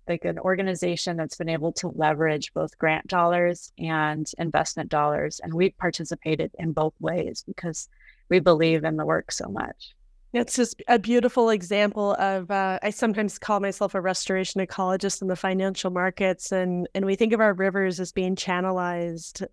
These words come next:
Speaker 2: um, in, into small rivers now. And a lot of us work to restore the flows of the river. And, and what you're
Speaker 1: Mm-hmm.
Speaker 2: talking about is,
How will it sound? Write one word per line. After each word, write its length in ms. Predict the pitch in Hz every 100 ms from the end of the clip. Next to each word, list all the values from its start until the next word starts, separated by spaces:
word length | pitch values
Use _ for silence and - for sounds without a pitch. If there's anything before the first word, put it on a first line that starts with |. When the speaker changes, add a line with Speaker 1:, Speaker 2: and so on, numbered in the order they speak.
| -
Speaker 2:
um, 560 | 190 180 175 170 170 170 - _ _ _
in, 320 | 208 180 175 -
into 220 | 196 185
small 800 | 175 - 196 185 185 180 180 175 _ _ _ _ -
rivers 320 | 302 269 220
now. 280 | 214 208 202
And 100 | 196
a 60 |
lot 200 | 190 196
of 80 | 190
us 180 | 196 -
work 200 | 196 185
to 100 | -
restore 340 | 180 - 190 175
the 100 | 170
flows 320 | 185 180 170
of 80 | 170
the 80 |
river. 420 | 170 190 180 175 175
And, 220 | 170 175 _ _ - _
and 140 | 190 196
what 140 | 202
you're 80 | 202
Speaker 1:
Mm-hmm. 100 | 185
Speaker 2:
talking 220 | 190 208
about 240 | 202 196 185
is, 180 | 180